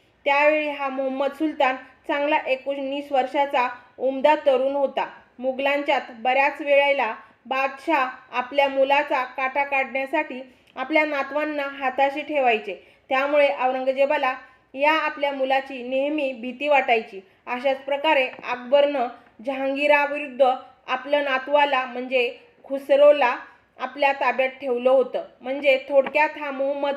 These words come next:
सुलतान औरंगजेबाचाच म्हणजे आपल्या बापाचाच कॉम्पिटिटर होता. सोळाशे एकोणसाठ साली दारा शिको या औरंगजेबाच्या भावाची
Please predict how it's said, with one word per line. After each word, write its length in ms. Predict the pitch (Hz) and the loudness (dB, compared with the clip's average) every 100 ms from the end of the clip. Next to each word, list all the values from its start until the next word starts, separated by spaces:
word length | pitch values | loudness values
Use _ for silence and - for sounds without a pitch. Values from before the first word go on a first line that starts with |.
| - | -4
सुलतान 380 | 311 294 262 254 - - - | -6 0 0 0 -8 -18 -4
औरंगजेबाचाच 880 | 254 277 269 269 277 277 294 311 254 - _ _ | 0 2 2 4 4 2 0 0 -2 -6 _ _
म्हणजे 260 | 262 262 269 | -8 -4 0
आपल्या 440 | 302 254 254 269 | -2 -2 -2 0
बापाचाच 600 | - 254 254 269 269 285 247 - _ - | 2 0 0 -2 -2 -4 -4 -8 _ -8
कॉम्पिटिटर 680 | 269 262 285 277 277 277 269 | -6 -4 -6 -6 0 2 2
होता. 280 | 262 - 170 - - _ _ _ | 0 -2 -6 -8 -20 _ _ _
सोळाशे 420 | 311 302 330 330 349 | 2 4 4 4 2
एकोणसाठ 680 | 311 - 294 285 277 277 | 2 -2 -4 0 -2 -2
साली 320 | 330 302 262 254 _ _ _ | 0 0 0 -10 _ _ _
दारा 460 | 233 285 285 302 311 | 0 4 4 4 2
शिको 560 | 311 339 339 294 247 - - | -2 -8 0 0 0 -8 -4
या 160 | 277 320 285 | 2 2 4
औरंगजेबाच्या 840 | 285 285 285 285 285 277 311 311 285 | 2 2 0 -2 -2 -2 -2 0 -2
भावाची 560 | 262 269 277 285 285 | 0 4 4 2 -6